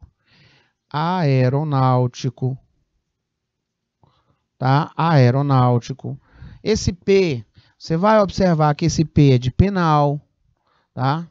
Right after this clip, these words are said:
Ele é de penal. Você vai observar que esse outro A, ele vai falar sobre o direito agrário, tá? Ó, agrário. E assim sucessivamente.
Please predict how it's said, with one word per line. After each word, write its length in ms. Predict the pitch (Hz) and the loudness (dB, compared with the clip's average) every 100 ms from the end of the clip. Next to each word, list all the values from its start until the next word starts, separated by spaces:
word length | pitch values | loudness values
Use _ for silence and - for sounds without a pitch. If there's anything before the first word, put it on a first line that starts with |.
| _ _ _ - | _ _ _ -8
Ele 200 | 123 127 | -2 0
é 160 | 123 | 0
de 380 | 120 120 113 110 - | -2 -2 -2 -2 -4
penal. 640 | 156 165 143 135 123 123 - _ _ _ _ _ _ _ _ _ - | -4 -2 0 2 0 -4 -10 _ _ _ _ _ _ _ _ _ -12
Você 240 | 135 196 | -2 0
vai 200 | 196 220 | 4 4
observar 480 | 196 - 185 180 185 | 4 2 0 -4 -8
que 100 | 180 | -10
esse 300 | 175 - 180 | -12 -10 -8
outro 500 | 180 202 190 190 170 | -6 -6 -8 -6 0
A, 320 | 151 135 117 - _ _ | 2 0 -2 -10 _ _
ele 140 | 135 127 | -4 0
vai 160 | 156 | 0
falar 340 | 151 160 151 151 | 0 0 2 0
sobre 300 | - 151 156 | -2 -4 -2
o 40 | |
direito 400 | 147 147 143 135 | 0 2 0 -2
agrário, 720 | 165 147 151 156 151 151 151 147 - _ _ _ _ _ _ _ _ _ _ _ _ _ | -4 0 2 2 2 2 0 -2 -14 _ _ _ _ _ _ _ _ _ _ _ _ _
tá? 300 | - 135 151 | -4 0 0
Ó, 160 | 110 71 _ - | -2 -6 _ -8
agrário. 800 | 123 135 139 143 143 135 131 139 _ _ _ _ _ _ _ _ _ _ _ _ _ _ _ _ - | -8 -4 0 2 2 2 -2 -6 _ _ _ _ _ _ _ _ _ _ _ _ _ _ _ _ -10
E 160 | 110 | -4
assim 600 | 127 214 - 151 147 165 | 0 -2 -4 -4 -4 -4
sucessivamente. 1400 | 185 - 165 180 202 202 - 185 180 208 185 139 135 - | -8 -10 -10 -6 -6 -6 -4 -4 -2 -4 -2 -4 -4 -12